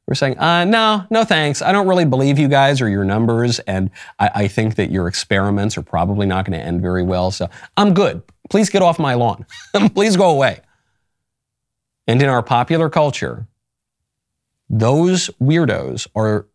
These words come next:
are presented as the normal ones, and we normal ones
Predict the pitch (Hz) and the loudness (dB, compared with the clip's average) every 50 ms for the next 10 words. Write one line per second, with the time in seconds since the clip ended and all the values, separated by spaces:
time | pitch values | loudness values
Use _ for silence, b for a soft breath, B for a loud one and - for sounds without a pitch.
0 | - 104 104 104 104 101 - _ _ - _ _ - - - 117 127 120 113 113 | -2 0 0 0 -2 -4 -6 _ _ -20 _ _ -6 -2 -2 0 0 0 -2 0
1 | 117 110 104 101 - 113 107 98 101 90 76 64 - - - - - - - _ | -2 -2 -2 -2 -2 -2 -2 -2 -2 -2 -4 -6 -12 -16 -18 -18 -20 -20 -20 _
2 | _ _ _ _ _ _ - 120 110 101 98 104 113 127 131 135 131 131 117 98 | _ _ _ _ _ _ -6 -4 -2 0 0 0 0 2 2 0 0 0 -2 -4
3 | 87 90 - 107 101 - - - | -4 -8 -12 -16 -18 -18 -20 -20